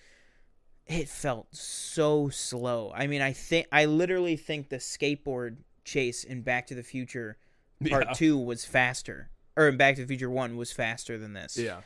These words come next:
Speaker 1: With Marty McFly literally
Speaker 2: It was fun, though.
Speaker 1: pedaling. 'Cause it was, it was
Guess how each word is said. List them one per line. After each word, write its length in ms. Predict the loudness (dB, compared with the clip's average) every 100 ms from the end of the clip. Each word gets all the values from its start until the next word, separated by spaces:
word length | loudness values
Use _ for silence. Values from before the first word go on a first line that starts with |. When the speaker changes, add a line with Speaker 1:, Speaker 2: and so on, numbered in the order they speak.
| _
Speaker 1:
With 140 | -6 0
Marty 280 | 4 6 4
McFly 460 | 0 -4 -4 -2
literally 400 | 0 2 2 2 0
Speaker 2:
It 80 |
was 80 | -2
fun, 80 | -2
though. 60 | 2
Speaker 1:
pedaling. 400 | 2 2 -2 -8 -18 -20 -2
'Cause 180 | 0 2
it 160 | 0 2
was, 460 | 6 6 4 -2 -8 _ -20 -20 _ _ _ _ _ _ _ -4
it 280 | 4 4 4
was 500 | 2 4 2 -2